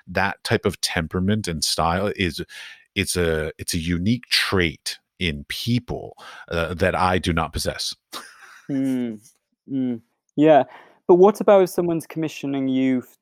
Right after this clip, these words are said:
Speaker 2: for a portrait? 'Cause you do portraiture.
Speaker 1: Ugh. It's been asked of me, and I, we ha-, we haven't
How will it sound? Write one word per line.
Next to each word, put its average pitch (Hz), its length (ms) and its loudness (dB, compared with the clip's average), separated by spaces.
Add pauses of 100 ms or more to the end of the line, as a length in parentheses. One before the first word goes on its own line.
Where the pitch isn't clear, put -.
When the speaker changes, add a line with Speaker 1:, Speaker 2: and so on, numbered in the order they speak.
(100)
Speaker 2:
for 117 240 0
a 117 60 0
portrait? - 680 0 (1500)
'Cause 127 160 0
you 123 160 2
do 123 220 0
portraiture. 117 600 -2 (720)
Speaker 1:
Ugh. 220 640 -4 (1500)
It's 123 300 0
been 147 220 2
asked 113 440 0
of 82 160 -2
me, 82 400 -6
and 90 140 -4
I, 90 160 0
we 87 220 -6
ha-, 92 220 -2
we 90 200 -6
haven't 101 420 -2